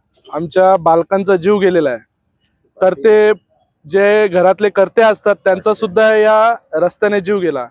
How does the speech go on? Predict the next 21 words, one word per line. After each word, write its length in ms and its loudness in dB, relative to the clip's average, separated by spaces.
तदनंतर 680 0
मोठ्या 360 -2
प्रमाणात 580 -2
या 140 2
रस्त्याचा 400 0
सर्व्हे 400 0
झाला. 260 -2
सर्व्हे 280 0
झाल्यानंतर 520 0
हजारो 380 2
करोड 360 0
रुपये 240 0
आज 260 2
या 140 0
इथं 180 -4
टेंडरिंगद्वारे 840 -2
या 140 4
रस्त्याच्या 400 0
कामासाठी 480 -2
देण्यात 320 -4
आले. 220 -8